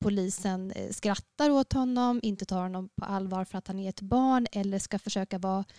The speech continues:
schyssta farbrorn eller vad det står för att de vill få honom att prata. Så att med tanke på att han har upplevt att, eh, eh,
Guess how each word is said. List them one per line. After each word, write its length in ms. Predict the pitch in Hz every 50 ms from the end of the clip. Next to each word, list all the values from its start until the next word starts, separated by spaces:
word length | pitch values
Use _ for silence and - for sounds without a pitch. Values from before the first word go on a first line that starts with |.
| - _ _
schyssta 480 | - - - 226 - - - - 214 202
farbrorn 760 | - 220 214 208 202 196 190 190 233 262 277 269 254 240
eller 160 | 220 214 214 202
vad 120 | 196 202
det 60 | 202
står 200 | - - 196 190
för 80 | - 190
att 60 | -
de 100 | 185 180
vill 120 | 180 180
få 140 | - - 196
honom 240 | 190 190 190 185 185
att 100 | 196 -
prata. 580 | - 220 214 202 190 190 - _ 220 220 220 - - - - _ _ _ _ _
Så 200 | - - 226 - -
att 280 | 220 214 208 - -
med 160 | 233 233 233 -
tanke 300 | 262 247 226 214 285 240
på 100 | - 240
att 100 | 226 -
han 100 | 220 208
har 100 | 214 -
upplevt 720 | 233 226 208 - _ - 233 254 247 214 202 - - - -
att, 400 | - 190 185 - _ _ _ -
eh, 220 | 202 190 185 202 208 208 - - - 240 -
eh, 280 | - 208 208 - -